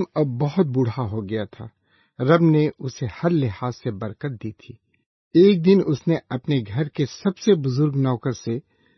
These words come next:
جو اس کی جائیداد کا پورا انتظام چلاتا تھا، بات کی۔ "قسم کے لیے اپنا ہاتھ میری ران کے نیچے رکھو۔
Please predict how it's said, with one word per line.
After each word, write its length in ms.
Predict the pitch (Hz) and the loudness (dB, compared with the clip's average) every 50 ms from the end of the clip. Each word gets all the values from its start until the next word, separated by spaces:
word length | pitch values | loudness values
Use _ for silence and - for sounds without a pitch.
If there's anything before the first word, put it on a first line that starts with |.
| _ _ - | _ _ -8
جو 220 | 120 120 135 170 - 165 | -2 4 4 4 6 4
اس 140 | 147 - | 2 -2
کی 200 | - - 170 156 | -4 -4 -2 -2
جائیداد 580 | 139 117 139 135 127 131 131 120 143 143 156 160 | -2 -2 -2 0 0 0 0 0 0 0 0 0
کا 200 | - _ - 131 113 - _ _ | -2 _ -6 -6 -6 -6 _ _
پورا 180 | - 180 175 180 - - | -4 -2 0 0 -2 -2
انتظام 560 | 139 127 - - 123 104 101 147 175 202 185 | -4 -6 -6 -6 -8 -6 -4 0 0 0 0
چلاتا 460 | - - 117 110 110 110 - 117 113 | 0 -2 -4 -4 -4 -4 -4 -6 -6
تھا، 160 | - - 135 | -6 -6 -8
بات 340 | 131 123 139 143 139 - _ | -8 -6 -6 -6 -6 -8 _
کی۔ 180 | _ - 117 107 - _ _ _ _ _ _ _ _ _ _ _ _ _ | _ -14 -14 -14 -14 _ _ _ _ _ _ _ _ _ _ _ _ _
"قسم 340 | - 180 170 - - 226 220 | 0 0 2 4 4 4 4
کے 160 | - - 202 | 6 4 4
لیے 200 | 185 185 190 190 190 - - | 4 6 6 6 6 4 2
اپنا 360 | - 135 - - 151 143 127 113 107 | -4 -6 -4 -2 0 0 0 -2 -2
ہاتھ 300 | 139 143 151 151 - - | -2 -2 -2 -2 -2 -2
میری 280 | 135 131 127 120 127 120 | 0 0 2 2 0 0
ران 240 | 120 120 123 127 123 | 0 0 0 -2 -2
کے 160 | - - 123 | -2 -4 -4
نیچے 340 | 117 117 113 - - 117 110 | -2 -2 -4 -6 -6 -6 -6
رکھو۔ 340 | 107 104 - _ - - | -6 -8 -12 _ -16 -20